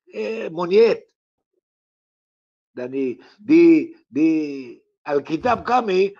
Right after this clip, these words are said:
tidak disebut, eh, ada agama lain mereka, eh, babi atau monyet. Kami tidak ada, ada masalah dengan,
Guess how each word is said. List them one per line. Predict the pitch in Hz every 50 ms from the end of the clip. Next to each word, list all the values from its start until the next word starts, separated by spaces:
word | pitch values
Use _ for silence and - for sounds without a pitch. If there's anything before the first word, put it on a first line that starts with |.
| _ _ _ _ _
tidak | - 226 269 269 254 233 220
disebut, | 220 180 - 185 208 180 202 208 190 202 - 185
eh, | 180 180 175 151 - _ _
ada | - 170 180 180 208 202 180 170
agama | 165 185 202 190 190 180
lain | 180 175 180 190 180
mereka, | 170 170 170 185 185 - 180 185 180 151 - _ _ _
eh, | _ 151 160 139
babi | 139 156 156 151 190 202
atau | 190 160 151 - 175 175
monyet. | 175 185 147 143 165 185 180 - - _ _ _ _ _ _ _ _ _ _ _ _ _ _ _ _ _ _ _ _ _ _ _ _ _ _ _ _ _ _ _
Kami | _ - 202 254 226 226 214
tidak | - 208 226 226 214 208 196 233
ada, | 226 226 190 185 196 196 220 233 208
ada | 185 180 196 180
masalah | 185 180 175 - 180 208 202 196 185
dengan, | 180 170 165 160 156 160 165 160